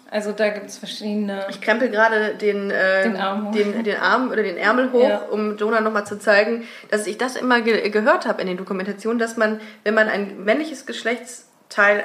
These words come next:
Speaker 2: angleichen will, hab ich das richtig
Speaker 1: Mhm.
Speaker 2: ausgedrückt, dass man aus dem Unterarm die Haut nimmt oder aus den Beinen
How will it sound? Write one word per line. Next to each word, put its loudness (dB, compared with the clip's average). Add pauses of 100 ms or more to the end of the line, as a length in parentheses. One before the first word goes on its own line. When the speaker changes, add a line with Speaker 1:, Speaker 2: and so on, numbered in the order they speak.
(140)
Speaker 2:
angleichen -4
will, -6
hab -8
ich -14
das -12
richtig -2
Speaker 1:
Mhm. 6
Speaker 2:
ausgedrückt, 2 (320)
dass -2
man 4
aus 0
dem 2
Unterarm 0
die -4
Haut 4
nimmt 0
oder 2
aus -4
den -2
Beinen 6